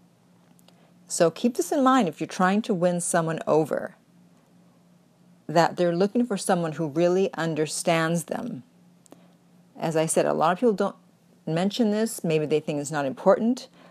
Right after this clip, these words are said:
but it's so attractive when someone understands you without you having to explain anything.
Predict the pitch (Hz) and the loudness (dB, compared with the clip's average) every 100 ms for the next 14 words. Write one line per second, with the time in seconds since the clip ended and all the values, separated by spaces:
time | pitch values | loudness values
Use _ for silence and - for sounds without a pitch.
0 | - - - 165 - - - 185 190 202 | -2 0 0 -2 -2 0 4 6 6 4
1 | - - - 165 175 - - 151 - 175 | 2 -4 -2 0 0 -2 -2 -4 -2 -2
2 | 170 - 160 151 151 156 147 156 156 147 | -2 -6 -6 -6 -6 -8 -6 -6 -4 -4
3 | 156 - 170 170 _ 170 165 160 165 - | -4 2 2 2 _ -4 -4 -6 -6 -8
4 | - - 156 165 170 147 143 - - - | -10 -10 -4 -2 -2 -2 -6 -6 -8 -10